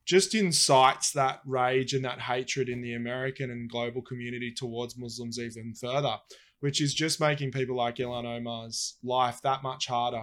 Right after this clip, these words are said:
Where Ilhan Omar's had, we mentioned it in a previous podcast, she's had pictures of her, her, um,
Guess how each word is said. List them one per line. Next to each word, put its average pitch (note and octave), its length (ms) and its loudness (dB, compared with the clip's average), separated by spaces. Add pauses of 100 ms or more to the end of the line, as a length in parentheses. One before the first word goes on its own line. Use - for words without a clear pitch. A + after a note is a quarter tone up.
Where B2 280 -8
Ilhan D3 360 2
Omar's C3 380 -2
had, A#2+ 240 -2 (360)
we C3+ 120 0
mentioned C3+ 360 -4
it B2 40 -10
in A#2+ 60 -8
a A#2 40 -10
previous A#2+ 420 -6
podcast, A#2+ 540 -4
she's - 180 -6
had A#2 220 -2
pictures D3 380 -4
of B2 120 -2
her, A#2+ 220 -4 (680)
her, C3 260 -2
um, A2+ 420 -8